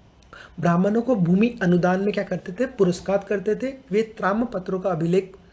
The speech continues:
अभिलिखित होते थे जो भूमि पाने वाले को दिया जाता, जो भूमि पाते थे उन लोगों को भी ये क्या करते थे, इस, अ, जो ये अभिपत्र है उसको भी क्या करते थे, दे दिया करते थे, ठीक है। उसके बाद जो भूमि के साथ साथ क्या दिया जाता था अब हम लोग उसको देखेंगे। तो आपको ये समझ में आ गया कि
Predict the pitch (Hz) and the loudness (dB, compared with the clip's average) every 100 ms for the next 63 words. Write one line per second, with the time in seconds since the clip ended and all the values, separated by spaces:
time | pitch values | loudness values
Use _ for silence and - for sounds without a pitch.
0 | - 165 185 185 254 - 208 208 208 247 | -4 2 2 2 0 0 2 2 2 2
1 | 220 170 170 208 185 160 165 156 165 214 | 2 2 2 2 0 -4 -2 -2 0 2
2 | 254 - - - 160 190 175 151 156 180 | 0 -2 -20 -6 4 8 8 6 2 0
3 | 165 175 196 175 151 190 196 254 - 202 | 2 2 2 0 -2 0 0 0 -2 -2
4 | 202 175 180 185 185 175 170 185 165 175 | 0 2 2 2 2 2 0 -4 -4 -4
5 | 170 233 - 226 - - - - - 160 | 0 0 0 -6 -8 -20 -20 -12 -4 -2
6 | 151 175 170 175 170 - - - - 151 | 0 0 2 0 0 -8 -18 -18 -6 0
7 | 170 185 214 226 233 269 - - 175 - | 0 0 -2 0 0 -2 -8 -12 -4 2
8 | 190 190 180 170 175 185 240 254 170 156 | 4 4 2 0 -2 -4 -4 -4 2 8
9 | 190 156 156 143 135 139 131 131 - - | 8 6 0 -2 -8 -8 -10 -12 -18 -10
10 | 214 214 180 - 180 196 208 226 - - | -6 -4 -4 -6 -2 0 0 -2 -6 -20
11 | - - 190 175 196 220 240 196 185 - | -18 -2 2 4 4 2 0 -2 -4 -6
12 | - - 143 196 202 196 196 190 240 - | -4 2 2 4 4 2 -2 -6 -8 -10
13 | - 180 185 208 208 190 - 175 156 147 | -6 -2 2 2 0 -6 -2 -2 -2 -4
14 | 143 131 - 165 - 190 220 226 214 214 | -8 -10 -8 -6 -2 -2 -2 -4 -4 -2
15 | 214 196 247 240 220 | -2 -2 -4 -6 -8